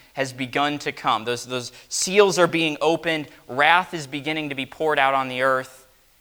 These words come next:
It's, it's judgment time. But what is the message in that chapter to the martyrs? Is it that the time of revenge,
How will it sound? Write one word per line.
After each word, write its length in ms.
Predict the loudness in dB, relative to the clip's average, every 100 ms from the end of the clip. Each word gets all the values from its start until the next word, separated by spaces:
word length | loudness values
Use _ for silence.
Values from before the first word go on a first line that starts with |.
| -6
It's, 280 | -6 -6 -8
it's 200 | -8 -8
judgment 580 | 0 2 2 -2 -8 -8
time. 500 | -4 -2 -2 -6 -14 _ _ _ _ _ _ _ _ _ _ _ _ _ _ _ _ -20
But 480 | 0 4 4 2 -10
what 260 | 0 2
is 200 | 2 -2
the 60 | -6
message 520 | -2 -2 -2 -6 -8
in 200 | -6 -4
that 220 | -2 -2 -4
chapter 540 | -4 -4 -4 -8 -8
to 140 | -8 -10
the 80 |
martyrs? 680 | -4 -4 -4 -10 -16 -18 -20 -20 _ _ _ _ _ _ _ _ _ _ _ _ _ _ _ -2
Is 220 | -2 2
it 380 | 2 2 -2 0
that 220 | 2 0
the 80 | -8
time 520 | -6 0 0 0 -4
of 260 | -6 -6 -6
revenge, 760 | -6 -4 -6 -6 -10 -14 -16